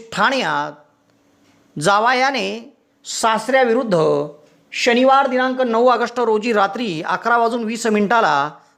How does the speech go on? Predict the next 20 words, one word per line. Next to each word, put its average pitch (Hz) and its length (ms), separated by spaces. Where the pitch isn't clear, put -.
तक्रार 214 360
नोंदवली 214 440
आहे. 202 360
आळगाव 254 420
तालुका 247 320
यावल 214 420
या 208 200
गावातील 202 460
रहिवासी 220 520
उमेश 214 320
माधवराव 190 500
पाटील 180 640
यांनी 240 420
यावल 214 320
पोलीस 226 360
ठाण्यात 214 200
तक्रार 185 260
दिली 185 260
आहे 185 280
की 147 520